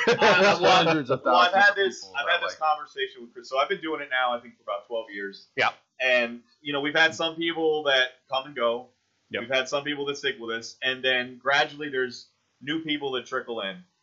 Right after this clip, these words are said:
Speaker 2: So when I do one of these Indiegogo's, this is the best way to gauge it. I have about fifty to sixty people that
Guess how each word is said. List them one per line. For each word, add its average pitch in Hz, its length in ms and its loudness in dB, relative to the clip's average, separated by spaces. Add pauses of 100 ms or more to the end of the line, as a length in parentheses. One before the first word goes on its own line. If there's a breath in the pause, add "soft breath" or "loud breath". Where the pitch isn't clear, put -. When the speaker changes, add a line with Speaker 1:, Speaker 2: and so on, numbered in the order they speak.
(360)
Speaker 2:
So 156 160 0
when 156 100 4
I 180 120 4
do 214 120 -2
one 185 120 2
of 180 60 -4
these 175 180 -4
Indiegogo's, 160 640 0
this 123 80 -14
is 123 60 -14
the 123 80 -10
best 131 200 0
way 131 120 2
to 123 40 -4
gauge 131 280 2
it. 98 120 -6 (720)
I 151 120 4
have 165 180 4
about 127 480 4 (800)
fifty 180 360 2
to 202 100 4
sixty 185 380 -2
people 135 560 -2 (280)
that 120 300 2